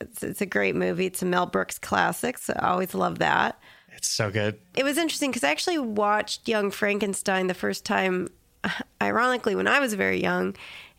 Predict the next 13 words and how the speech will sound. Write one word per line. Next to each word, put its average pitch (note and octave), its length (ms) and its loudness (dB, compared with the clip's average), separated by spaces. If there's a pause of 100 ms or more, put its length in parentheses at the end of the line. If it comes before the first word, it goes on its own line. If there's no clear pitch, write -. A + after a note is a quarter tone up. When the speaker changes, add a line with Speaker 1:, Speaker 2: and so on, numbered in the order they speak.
(140)
Speaker 1:
and G#3+ 360 4
there A3 160 4
were A#3+ 300 4
a A#3+ 60 0
few B3+ 220 -2
concepts A3+ 640 0
in G#3 100 0
the F#3+ 60 0
movie F#3+ 320 2
that F3 220 0
scared F#3 480 -2
me. E3+ 360 0 (600)
Speaker 2:
Oh. E3 240 -2